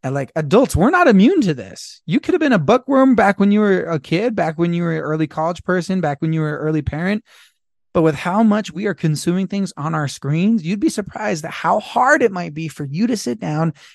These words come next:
and read it in a book for hours and hours, uh, to start at least, because, because of the habits that you formed. And so I invite everybody, give this a shot. Um, the book,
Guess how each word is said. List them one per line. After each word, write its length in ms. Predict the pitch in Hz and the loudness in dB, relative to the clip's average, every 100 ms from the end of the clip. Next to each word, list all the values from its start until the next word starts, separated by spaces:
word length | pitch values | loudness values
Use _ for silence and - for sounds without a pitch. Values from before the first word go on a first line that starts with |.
| _ | _
and 240 | - 156 160 | -2 0 2
read 180 | 202 196 | 2 2
it 140 | 196 - | -2 -2
in 120 | 170 | 0
a 140 | 165 | -2
book 260 | 147 214 - | -2 -4 -4
for 160 | - | -8
hours 300 | - 160 165 | -2 0 2
and 80 | 180 | 0
hours, 400 | 202 196 170 147 - _ _ _ _ _ | 0 0 0 -2 -10 _ _ _ _ _
uh, 80 | 131 | -6
to 160 | 127 165 | -4 -6
start 280 | - 254 220 | 0 4 4
at 120 | 170 | 2
least, 260 | 170 160 165 | 0 -2 -4
because, 440 | 170 175 180 160 | -4 0 0 -2
because 340 | 156 160 165 156 | -6 -4 -2 -2
of 60 | |
the 100 | 151 | -4
habits 360 | 139 151 147 147 | -4 -4 -6 -6
that 100 | 143 | -2
you 120 | 143 | -2
formed. 540 | 139 240 277 - - - _ _ _ _ - | 0 -2 -2 -6 -12 -16 _ _ _ _ 0
And 160 | 165 | 2
so 280 | - 185 175 - | 4 4 2 2
I 160 | 175 | 2
invite 360 | 269 254 247 220 - | 2 4 2 2 0
everybody, 720 | 294 392 330 233 196 220 233 170 160 | 2 4 4 2 2 -2 -6 -14 -2
give 320 | 220 359 330 | 0 0 -2
this 420 | 262 269 269 - - | -2 0 0 -6 -2
a 160 | 220 | -2
shot. 800 | 233 - - - 170 117 92 - _ - _ _ | 0 -4 -6 -6 -6 -8 -12 -20 _ -20 _ _
Um, 420 | 160 160 156 160 | 2 4 2 -2
the 140 | 151 175 | 2 2
book, 400 | 143 202 269 | 4 4 4